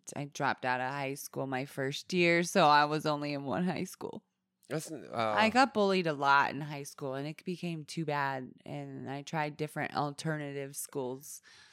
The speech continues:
Speaker 1: Like, I even tried high school on a computer, n-, a-, away from people. I just
Speaker 2: He, it's, it's
Speaker 1: wasn't
Speaker 2: hard to,
Speaker 1: for me.
Speaker 2: it's hard to learn off a computer like that.
Speaker 1: It
Speaker 2: It's not
Speaker 1: is.
Speaker 2: easy.
Speaker 1: It is.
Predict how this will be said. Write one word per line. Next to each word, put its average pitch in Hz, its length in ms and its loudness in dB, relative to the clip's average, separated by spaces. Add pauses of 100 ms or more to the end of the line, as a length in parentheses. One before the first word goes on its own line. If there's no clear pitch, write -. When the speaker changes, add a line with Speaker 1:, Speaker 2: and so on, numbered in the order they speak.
(160)
Speaker 1:
Like, 160 200 -6
I 147 160 2
even 160 320 -10
tried 151 480 -2 (160)
high 160 220 0
school 170 280 -2
on 156 160 4
a 147 100 -4
computer, 185 560 0 (400)
n-, 185 240 -6 (240)
a-, 160 260 0
away 160 360 2
from 262 200 4
people. 294 540 6 (460)
I 160 140 0
just 160 420 -8
Speaker 2:
He, 143 220 4
it's, - 220 0
it's 196 180 6
Speaker 1:
wasn't 208 320 8
Speaker 2:
hard 185 80 6
to, - 20 6
Speaker 1:
for 180 60 6
me. 165 100 4
Speaker 2:
it's 143 80 6
hard 277 160 4
to 240 80 4
learn 147 240 6
off 107 160 2
a 98 80 -4
computer 101 460 -2
like 90 180 -4
that. - 160 -2
Speaker 1:
It 214 140 4
Speaker 2:
It's 190 160 4
not 175 220 4
Speaker 1:
is. 185 60 2
Speaker 2:
easy. 120 420 -4 (220)
Speaker 1:
It 156 140 -6
is. 139 400 -8